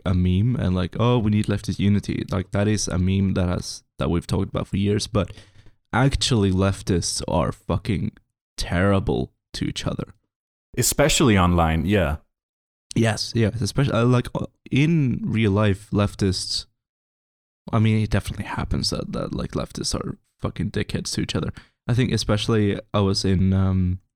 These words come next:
Speaker 1: like, when I was more involved in, like, Leninist circles, um, a few years ago, back when I was more, more of a tanky, um, like, in the fucking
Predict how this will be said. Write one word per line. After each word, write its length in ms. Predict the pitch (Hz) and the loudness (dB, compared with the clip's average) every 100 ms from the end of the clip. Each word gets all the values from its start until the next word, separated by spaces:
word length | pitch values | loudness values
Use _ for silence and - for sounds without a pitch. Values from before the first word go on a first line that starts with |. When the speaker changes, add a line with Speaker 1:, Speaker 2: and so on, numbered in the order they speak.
| _ _ _ _ _ _ - | _ _ _ _ _ _ -8
Speaker 1:
like, 120 | 95 | -4
when 160 | 95 101 | 0 2
I 40 | |
was 160 | 101 95 | 2 2
more 220 | 101 98 | 2 4
involved 380 | 95 92 92 90 | 4 2 2 2
in, 80 | 92 | 0
like, 300 | 80 - - - | 0 -4 -12 -4
Leninist 920 | 98 92 98 104 110 107 - - - | 0 2 2 2 2 -2 -8 -10 -8
circles, 760 | - 110 110 123 127 123 - - - | -4 -2 -2 -2 -2 -4 -10 -10 -6
um, 400 | 104 104 107 104 | -2 0 0 0
a 60 | 104 | -4
few 180 | - 113 | -2 0
years 240 | 110 110 | 0 -2
ago, 280 | 117 120 123 | -2 -2 -2
back 300 | 107 101 - | -2 -2 -2
when 120 | 90 | -2
I 40 | 95 | -2
was 420 | 92 92 - - _ | -2 -4 -10 -12 _
more, 520 | 104 101 98 95 95 - _ _ _ _ | -4 0 0 0 -2 -6 _ _ _ _
more 200 | 104 101 | -2 -2
of 80 | 95 | -2
a 60 | |
tanky, 460 | - 101 101 - 110 - _ _ _ _ _ _ | -2 0 0 0 -4 -8 _ _ _ _ _ _
um, 500 | 101 92 92 90 104 _ - | -4 -2 -2 -6 -10 _ -4
like, 280 | 104 90 - | -2 -2 -2
in 360 | 110 110 104 101 | 2 2 2 -2
the 220 | 104 107 104 | -2 0 0
fucking 400 | - 135 110 | -2 -4 -4